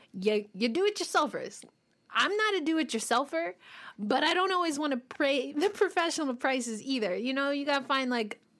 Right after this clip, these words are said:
the cool uncle or something to take care of your car. But I don't drive anymore these days, probably because I didn't know about rock auto dot com. But now I do, and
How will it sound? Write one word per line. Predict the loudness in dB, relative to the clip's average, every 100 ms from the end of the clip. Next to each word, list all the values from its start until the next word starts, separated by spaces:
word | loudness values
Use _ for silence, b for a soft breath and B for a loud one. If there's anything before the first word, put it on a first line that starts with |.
| _ _ _
the | -4 -2
cool | 0 0 2
uncle | 0 0 -2
or | -2
something | -2 -4 -4 -4
to | -4
take | -2 -2
care | -2 -2
of | -2
your | -4
car. | 0 0 -2 -8 B B B B B B _ -16 -6
But | -2
I | 0
don't | 2 2
drive | 2 2
anymore | 0 -4 -6
these | -6 -6
days, | -6 -8 -10
probably | -2 0 0 0 0
because | -2 -2 0
I | 2
didn't | 2 0
know | 0
about | 2 2 2
rock | 2 0 -2
auto | -2
dot | 0 -2 -2
com. | -6 -6 -6
But | -4 0
now | 2 2 2
I | 2 2
do, | 2 2 2 0 -4 B B
and | 0 2 2